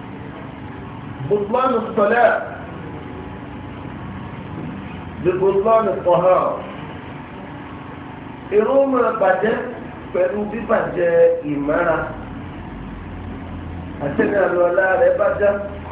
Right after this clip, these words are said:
gáúsù kankan ò lè gbé. Ẹnu àlọ́ ọlá rẹ̀ ò bá tọ́, àlàáfíà ara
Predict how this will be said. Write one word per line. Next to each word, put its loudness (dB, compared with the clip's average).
gáúsù 4
kankan 0
ò 2
lè 0
gbé. 0
Ẹnu 4
àlọ́ 4
ọlá 6
rẹ̀ 2
ò 0
bá 6
tọ́, 2
àlàáfíà 2
ara 4